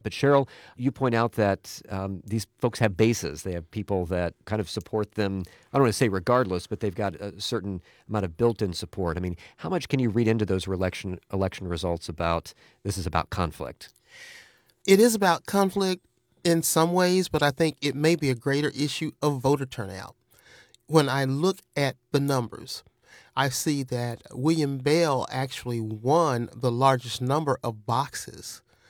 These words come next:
Speaker 2: Uh, I believe he, he won thirty-nine of thirty-nine boxes compared to his opponent's thirty. However, the turnout in those boxes was not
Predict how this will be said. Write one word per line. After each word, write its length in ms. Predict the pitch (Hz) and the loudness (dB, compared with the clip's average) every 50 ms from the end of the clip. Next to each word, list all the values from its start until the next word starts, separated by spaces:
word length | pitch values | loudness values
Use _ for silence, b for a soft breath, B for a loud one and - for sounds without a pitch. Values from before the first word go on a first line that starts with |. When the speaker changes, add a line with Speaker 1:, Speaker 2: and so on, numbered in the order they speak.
| b b b b b b _ - | b b b b b b _ -4
Speaker 2:
Uh, 180 | 135 120 110 92 113 | -4 -2 -2 -4 -6
I 20 | 117 | -8
believe 260 | - 120 123 120 117 | -6 -4 -6 -4 -4
he, 100 | 143 147 135 - - | -4 -6 -6 -8 -6
he 160 | 143 180 180 | -4 -4 -2
won 420 | 151 127 131 123 120 117 117 110 - _ _ | 0 0 0 0 0 0 -2 -4 -8 _ _
thirty-nine 800 | 143 147 139 139 131 127 127 131 139 139 139 131 120 117 110 - _ _ _ _ _ | 0 0 0 0 -2 0 0 0 0 -2 -2 -4 -4 -6 -8 -10 _ _ _ _ _
of 160 | 131 131 117 120 - _ _ _ 143 - | -4 -4 -4 -4 -10 _ _ _ -4 2
thirty-nine 440 | - 147 139 135 135 139 139 123 113 | 2 2 4 4 2 2 2 0 0
boxes 380 | 117 107 120 - - 131 - | -2 -4 -4 -6 -6 -8 -6
compared 360 | - - 120 - 135 120 117 | -6 -6 -6 -4 -2 -4 -2
to 80 | - 117 | -2 -4
his 160 | 120 120 113 | -4 -4 -4
opponent's 480 | 117 - - 147 139 120 - - - - | -4 -2 -2 -2 0 0 -4 -6 -10 -6
thirty. 380 | - - 151 131 - - - _ _ _ _ b b b b b b b b b b b | -2 -2 -2 -2 -2 -6 -16 _ _ _ _ b b b b b b b b b b b
However, 500 | - 147 127 - - 165 175 147 135 120 | 0 0 0 2 2 2 2 4 2 -2
the 140 | 120 113 110 | -2 -4 -6
turnout 520 | - - - - 196 226 202 127 107 107 | -8 -8 -4 -2 -2 0 0 -2 -2 -4
in 140 | 104 107 - | -6 -8 -10
those 160 | - - - | -12 -14 -14
boxes 640 | - - - - - - - - - - - - - - b b b b b b b b b b b - | -12 -12 -12 -12 -12 -14 -18 -18 -18 -16 -16 -18 -18 -18 b b b b b b b b b b b -6
was 360 | 135 131 135 131 120 113 110 | 0 2 4 4 2 0 -2
not 380 | 117 117 131 131 127 113 104 | -4 -2 0 0 0 -2 -4